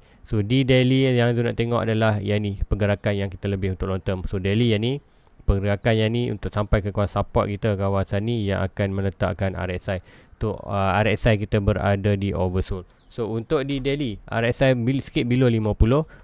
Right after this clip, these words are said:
So, meaning stock R S I masih lagi berada. Okey. Kita tengok R S I berada di lima puluh. Ah, kita nak,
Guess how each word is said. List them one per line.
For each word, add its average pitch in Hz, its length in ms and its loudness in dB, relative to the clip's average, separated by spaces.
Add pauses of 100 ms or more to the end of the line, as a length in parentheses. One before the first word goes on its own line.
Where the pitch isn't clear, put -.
(120)
So, 117 80 0
meaning 120 240 2
stock 113 160 6
R 113 80 8
S 131 160 4
I 117 80 6
masih 120 320 4
lagi 107 240 4
berada. 101 640 2
Okey. - 240 -8 (680)
Kita 123 160 0
tengok 135 160 4
R 123 160 4
S - 140 -2
I 135 160 4
berada 120 480 2
di 113 180 0
lima 107 240 2
puluh. 127 300 4 (160)
Ah, 101 240 4
kita - 240 2
nak, 127 240 2